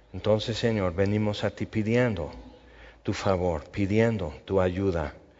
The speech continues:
y dándote gracias, Señor. Todo está hecho, todo está listo. Está el vaso servido y una jarra llena a su lado. Y solo tengo que traer mi sed,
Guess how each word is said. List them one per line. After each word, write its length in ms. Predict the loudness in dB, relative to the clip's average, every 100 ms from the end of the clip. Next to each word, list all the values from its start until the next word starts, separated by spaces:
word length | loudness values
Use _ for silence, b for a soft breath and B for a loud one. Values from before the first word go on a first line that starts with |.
| B B
y 80 | 4
dándote 440 | 6 6 2 0
gracias, 480 | 4 4 4 0 -2
Señor. 460 | 0 -2 -2 -6 -12 B B B 4
Todo 280 | 8 10 8
está 300 | 4 6 6
hecho, 320 | 6 2 -6 -10 -18 -20 -20 _ _ b b _
todo 220 | 0 0
está 260 | 0 2 2
listo. 380 | 2 -2 -8 -12 -16 -20 -20 _ B B B B B B B B _ -8
Está 320 | -2 6 6
el 100 | 8
vaso 360 | 8 8 2
servido 600 | 2 2 4 4 4 4 2 B B -14 -4
y 100 | 0
una 200 | 0 2
jarra 380 | 4 4 4
llena 500 | 4 4 2 -2 -6 -12 -18 -20 _ _ _ _ _ _
a 80 | -10
su 160 | -2
lado. 340 | 2 4 4 0 -10 -20 b b b b b _ _ _ _ _ _ _ _ _ _
Y 80 | -6
solo 320 | 4 4 4
tengo 240 | 2 2 2
que 120 | 0
traer 360 | 4 6 6
mi 140 | 2 -2
sed, 300 | 0 0